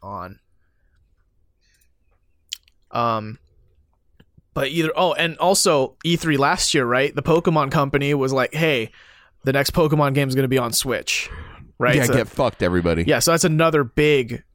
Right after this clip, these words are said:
Speaker 1: uh, three D S R P G that's,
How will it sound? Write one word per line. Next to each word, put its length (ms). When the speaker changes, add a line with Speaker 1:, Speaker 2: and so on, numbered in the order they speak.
Speaker 1:
uh, 220
three 240
D 120
S 140
R 140
P 160
G 480
that's, 540